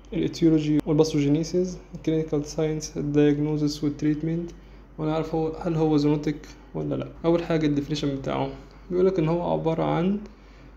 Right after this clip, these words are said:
highly contagious، يعني مرض معدي بيسبب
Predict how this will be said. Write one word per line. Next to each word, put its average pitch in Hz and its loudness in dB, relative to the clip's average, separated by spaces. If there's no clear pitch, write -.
highly 170 4
contagious، 165 0
يعني 120 -8
مرض 156 0
معدي 151 2
بيسبب 170 2